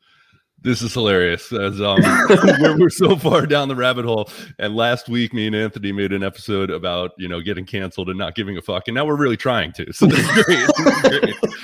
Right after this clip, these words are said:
Um, but no, I mean, it, your point actually does have a lot of logic behind it. And perhaps I actually see it the other way. I see it as, um, they didn't get you and they know they're not gonna get you. So, but they got enough. Like, they won. Like, the,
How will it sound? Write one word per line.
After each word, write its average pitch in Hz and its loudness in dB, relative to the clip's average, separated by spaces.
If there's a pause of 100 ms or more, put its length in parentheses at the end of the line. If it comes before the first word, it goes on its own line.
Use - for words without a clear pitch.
(340)
Um, 123 -2 (540)
but 131 -2
no, 139 0
I 113 -2
mean, 117 0 (440)
it, 104 -14 (160)
your 104 -6
point 123 -4
actually 101 -6
does 101 -2
have 101 -6
a 95 -8
lot 95 -4
of 87 -8
logic 95 -6
behind 82 -10
it. 78 -12
And 85 -16
perhaps 90 -8
I 101 -6
actually 117 -4
see 95 -8
it 85 -8
the 80 -10
other 85 -6
way. 78 -4
I 82 -6
see 95 -8
it 85 -6
as, 80 -8
um, 76 -10 (380)
they 104 -6
didn't 107 -6
get - -8
you 82 -6 (340)
and 87 -12
they 82 -8
know 98 -4
they're 85 -6
not 85 -10
gonna 85 -14
get 80 -14
you. 73 -14 (240)
So, 90 -6 (320)
but 101 -6
they 107 -4
got 98 -2
enough. 82 -10 (180)
Like, 82 -12
they 98 -2
won. 92 -2
Like, 80 -10
the, 92 -12